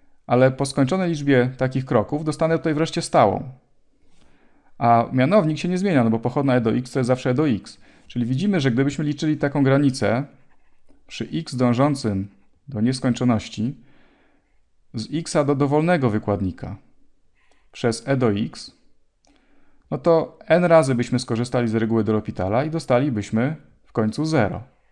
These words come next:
Więc widzimy, to jest bardzo pouczający przykład, że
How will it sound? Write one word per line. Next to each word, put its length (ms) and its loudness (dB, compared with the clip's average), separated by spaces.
Więc 160 0
widzimy, 500 0
to 100 0
jest 120 2
bardzo 240 2
pouczający 480 -2
przykład, 500 -6
że 440 0